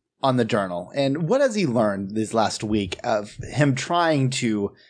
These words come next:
understand peace and quiet and solace while dealing with a,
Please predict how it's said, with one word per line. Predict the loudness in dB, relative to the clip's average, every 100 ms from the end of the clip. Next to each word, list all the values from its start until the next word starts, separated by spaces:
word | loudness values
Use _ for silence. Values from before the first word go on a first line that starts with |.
| _ _ _ -20 -20 _ -2
understand | 0 2 0 0 2 -2 -4
peace | -2 0 0 -6 -8 -12 -12
and | -12 -6
quiet | -2 0 2 0 -2
and | -12 -8
solace | -2 0 0 -2 -4
while | -2 0 2 0
dealing | 2 0 0 0
with | 0 0 -4
a, | -6 -6 -8